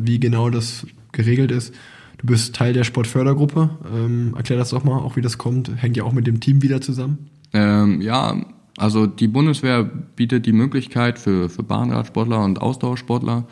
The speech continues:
Speaker 2: äh, im männlichen Bereich, beim Ausdauerbereich auf der Straße nur für die,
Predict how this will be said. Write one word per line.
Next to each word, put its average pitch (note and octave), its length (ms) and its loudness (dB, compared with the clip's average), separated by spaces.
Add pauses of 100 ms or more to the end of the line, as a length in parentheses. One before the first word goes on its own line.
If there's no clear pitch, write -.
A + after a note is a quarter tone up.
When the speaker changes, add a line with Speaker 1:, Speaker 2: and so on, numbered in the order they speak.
(540)
Speaker 2:
äh, G#2 320 2
im F#2+ 280 4
männlichen C3+ 560 2
Bereich, C3 420 -2 (480)
beim G#2 220 0
Ausdauerbereich C3 720 -2
auf B2 80 -8
der A2+ 100 -2
Straße A#2+ 340 -2
nur A#2+ 160 2
für A2+ 140 0
die, F#2+ 360 2